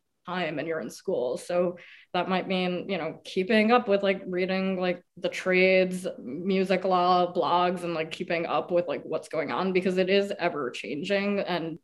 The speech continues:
keeping up with that stuff is impressive, um, to people that you might be, like, interviewing with or even just, like, talking to. And,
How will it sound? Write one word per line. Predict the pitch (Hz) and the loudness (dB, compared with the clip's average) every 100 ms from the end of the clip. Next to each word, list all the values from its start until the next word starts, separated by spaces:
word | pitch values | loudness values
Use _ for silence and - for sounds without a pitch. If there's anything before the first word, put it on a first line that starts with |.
| _ 214 - | _ -18 -10
keeping | - 208 208 175 | -4 0 2 2
up | 147 151 | 0 0
with | 190 196 | 0 4
that | 202 202 | 2 2
stuff | 220 208 202 190 | 4 4 4 2
is | 170 165 | 0 0
impressive, | 156 160 160 175 214 233 226 214 | -4 -2 -4 2 2 4 2 0
um, | 202 190 165 156 - - | 2 2 0 -4 -10 -10
to | - 165 | -4 -4
people | 185 175 165 160 | -2 0 0 0
that | 156 - | -2 -4
you | |
might | 160 135 | -6 -8
be, | - | -8
like, | - - - | -6 -6 0
interviewing | 262 247 240 233 214 | 4 6 6 6 6
with | 208 202 185 | 6 6 4
or | - | -2
even | 113 127 | -4 -8
just, | 117 - | -12 -12
like, | - - | -14 -6
talking | 185 202 208 214 208 | 0 0 2 4 4
to. | 208 214 202 202 196 - | 4 4 4 2 -2 -4
And, | 175 190 185 175 175 170 | 2 4 4 2 -2 -6